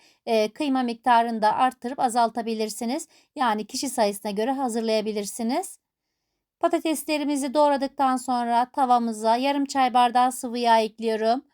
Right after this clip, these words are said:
ve patatesleri yağın içerisine alarak birazcık kızartıyoruz. Yani çok fazla pişirmiyoruz. Patatesleri yarı derecede pişiriyoruz sadece.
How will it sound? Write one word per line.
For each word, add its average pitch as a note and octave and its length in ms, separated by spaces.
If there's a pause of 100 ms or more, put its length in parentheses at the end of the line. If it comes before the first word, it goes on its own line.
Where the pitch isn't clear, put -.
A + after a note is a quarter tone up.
(380)
ve A3+ 320 (240)
patatesleri A3 880
yağın B3 300
içerisine A#3+ 500
alarak A3+ 540 (500)
birazcık C4 500
kızartıyoruz. A#3 840
Yani C4+ 300
çok E4+ 260
fazla C4 260
pişirmiyoruz. A3+ 880 (300)
Patatesleri A#3+ 720
yarı C4+ 280
derecede A#3+ 380
pişiriyoruz G#3+ 680
sadece. G#3 720